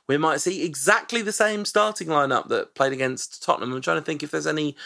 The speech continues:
natural tweaks. Interesting that Jones and Smalling were chosen as the, um, as the kind of first choice centre-back pairing for that game, and, and they justified their selection. They were, they were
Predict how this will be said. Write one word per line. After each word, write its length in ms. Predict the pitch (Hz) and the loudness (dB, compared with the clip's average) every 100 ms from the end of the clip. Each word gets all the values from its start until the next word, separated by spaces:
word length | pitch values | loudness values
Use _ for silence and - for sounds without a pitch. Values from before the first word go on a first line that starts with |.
| - - | -18 -6
natural 400 | 147 160 - 165 | 0 2 2 -4
tweaks. 260 | 160 185 180 | -2 -2 -2
Interesting 400 | 196 208 196 190 | -6 0 0 4
that 260 | 175 - | 2 2
Jones 380 | 147 165 180 175 | 0 2 2 -2
and 160 | 165 160 | -4 -4
Smalling 420 | - 180 175 165 | -2 0 0 0
were 120 | 160 | -2
chosen 600 | 156 160 160 156 156 151 - - - - | 2 2 2 0 -4 -6 -10 -18 -10 0
as 260 | 143 - | 0 2
the, 380 | 151 143 147 - | -2 0 -2 -2
um, 440 | 127 127 127 131 - | 0 0 0 -4 -4
as 140 | - | -4
the 80 | - | -4
kind 180 | - 123 | -2 -2
of 60 | 117 | 2
first 260 | 135 131 | 0 2
choice 280 | - 131 123 | 0 0 0
centre-back 640 | - - - 147 147 151 - | -4 -6 -2 -2 0 0 2
pairing 300 | 156 156 151 | 2 2 0
for 100 | 156 | 0
that 140 | 147 | 2
game, 220 | 156 151 | 2 4
and, 180 | 139 135 | 2 2
and 280 | 143 139 139 - - - - | 2 2 -2 -10 -18 -18 -20
they 560 | - 123 160 202 190 151 _ _ - | -2 2 4 2 -4 -8 _ _ 0
justified 500 | 196 208 170 190 190 | 0 0 2 4 4
their 120 | 185 | 2
selection. 480 | 170 180 240 - 147 | 4 2 2 0 2
They 120 | 170 | 2
were, 220 | 175 131 | 4 2
they 140 | 180 | 2
were 200 | 190 117 | 2 2